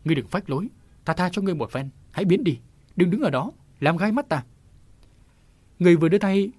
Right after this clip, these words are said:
đỡ luồng trường đó chính là Thiên Phong trưởng An Vĩnh.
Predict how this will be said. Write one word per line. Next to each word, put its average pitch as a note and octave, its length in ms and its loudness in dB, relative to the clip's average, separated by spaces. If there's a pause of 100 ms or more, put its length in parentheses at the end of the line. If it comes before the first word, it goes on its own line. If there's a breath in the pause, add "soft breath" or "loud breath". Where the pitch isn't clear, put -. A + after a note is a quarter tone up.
(120)
đỡ F3 140 2
luồng A3 220 0
trường A#2 240 -4
đó C#3 260 -6
chính G3+ 160 -2
là F#3+ 80 -2
Thiên G3+ 160 -2
Phong G3+ 180 -4
trưởng A#2+ 240 -4
An D3+ 160 -4
Vĩnh. D3+ 220 -6